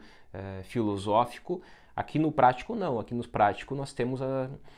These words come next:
é, é mais uma atitude mesmo de pessoas que vivem essa indiferença religiosa e uma conce-,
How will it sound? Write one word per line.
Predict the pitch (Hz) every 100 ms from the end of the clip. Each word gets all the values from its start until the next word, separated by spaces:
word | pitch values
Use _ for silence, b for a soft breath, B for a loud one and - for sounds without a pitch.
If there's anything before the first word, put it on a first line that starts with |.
| b b b b b
é, | 127 -
é | 160
mais | 175 190
uma | 185 180
atitude | - 151 - 139 127
mesmo | 120 101 104 117 110 107 101 95
de | 101
pessoas | 110 104 - 110 113
que | -
vivem | 104 104 107 107
essa | 104 - 110
indiferença | 127 123 120 - 110 113 113
religiosa | 107 101 98 95 104 139 160 156
e |
uma | 127 110
conce-, | - 110 -